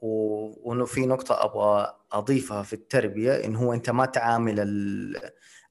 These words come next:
الأبناء ما يتعاملوا كلهم سواسية، ما يتعاملوا كلهم، تك-، تحاول إنك تحا-، تعامل كل واحد بناء على شخصيته هو. وبالتالي أنا أشوف إن ال-، ال-، ال-، ال-، الكريتيكال بوينت في التربية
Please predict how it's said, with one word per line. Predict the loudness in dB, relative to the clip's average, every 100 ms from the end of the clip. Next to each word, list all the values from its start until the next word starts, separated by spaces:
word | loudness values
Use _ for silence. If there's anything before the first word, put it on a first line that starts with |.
| -6
الأبناء | -4 -2 0 0
ما | 2 0
يتعاملوا | 0 0 0 0
كلهم | 0 0 2 2
سواسية، | 2 2 2 2 2 -6 _ _ _ _
ما | -2
يتعاملوا | 0 2 2 0
كلهم، | -2 -4
تك-، | -8 -12 -10
تحاول | -8 -2 4 8 8 6 2 -2 -6
إنك | -6 -8
تحا-، | -4 -4 0 2 0 -2
تعامل | -2 2 2 0 -4
كل | -6 -6
واحد | 0 2 2 -2 -6 -20 _ -12
بناء | -4 -2
على | -2 -4 -6
شخصيته | -6 -4 -4 -6 -12 -16
هو. | -14 -10 -10 -12 _ _ _ _ -20 -20 _
وبالتالي | -2 -2 -2 2 6 8 6 2
أنا | 0
أشوف | -2 -4 -4
إن | -6
ال-، | -6 -8
ال-، | -8 -8 -8 -8 -8
ال-، | -8 -8 -10 -10 -12 -12
ال-، | -12 -12 -14 -18
الكريتيكال | -10 -4 -4 -2 -6
بوينت | -4 -2 -2 -2 -6 -12
في | -18 -8 -8
التربية | -6 0 2 2 0 -2 -4